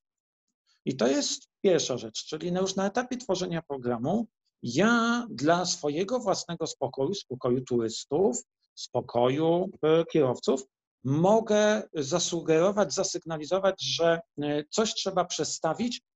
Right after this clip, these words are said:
dlatego że z powodu czasu pracy kierowców nie będzie to do zrealizowania. Albo na przykład wybrać nocleg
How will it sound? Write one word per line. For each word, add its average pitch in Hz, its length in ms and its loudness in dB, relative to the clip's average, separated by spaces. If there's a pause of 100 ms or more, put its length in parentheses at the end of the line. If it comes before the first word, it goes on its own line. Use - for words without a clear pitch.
(160)
dlatego 185 380 2
że 175 300 2
z 180 80 -10
powodu 165 640 0
czasu 156 340 -2
pracy 147 280 -6
kierowców 147 400 -6
nie 151 120 -6
będzie 175 240 -6
to 165 120 -8
do 160 140 -4
zrealizowania. 139 600 -2 (380)
Albo 127 200 2
na 151 80 0
przykład 202 300 -2
wybrać 208 380 -2
nocleg 226 420 -2